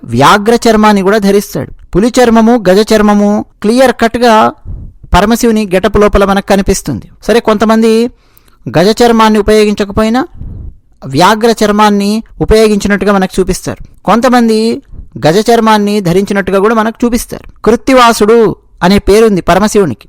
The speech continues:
సరే, దానికి చాలా చాలా ఇంటర్ప్రిటేషన్స్ ఉన్నాయి కృత్తివాసుడు అని చెప్పి అనడానికి. అందులో ఒక కీలకమైన ఇంటర్ప్రిటేషన్ ఏంటంటే,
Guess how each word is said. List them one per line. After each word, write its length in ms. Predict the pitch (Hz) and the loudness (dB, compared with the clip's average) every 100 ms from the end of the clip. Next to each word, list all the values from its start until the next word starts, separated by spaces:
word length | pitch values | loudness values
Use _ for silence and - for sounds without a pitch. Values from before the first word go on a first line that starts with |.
| - | -6
సరే, 140 | 202 | -2
దానికి 320 | 196 208 196 139 | 0 0 0 0
చాలా 180 | 170 214 | 0 2
చాలా 160 | 233 233 | 2 2
ఇంటర్ప్రిటేషన్స్ 680 | 214 220 214 220 220 220 208 | 2 -2 -2 -2 0 -4 -4
ఉన్నాయి 220 | 185 - - - - - | -6 -8 -12 -14 -12 -4
కృత్తివాసుడు 600 | 196 - 208 196 196 190 | -4 2 2 2 2 0
అని 160 | 190 180 | 0 -2
చెప్పి 140 | 180 | -2
అనడానికి. 500 | 180 180 160 151 277 - - | 0 0 -2 -4 -10 -8 -4
అందులో 260 | 196 262 247 247 | 0 2 4 2
ఒక 320 | 254 208 - | 2 -2 -2
కీలకమైన 600 | 226 - 233 240 262 254 | -4 -2 -2 0 2 2
ఇంటర్ప్రిటేషన్ 600 | 233 214 214 220 220 214 | 0 0 -2 0 0 0
ఏంటంటే, 460 | 208 208 208 208 370 | 0 0 -2 -2 -8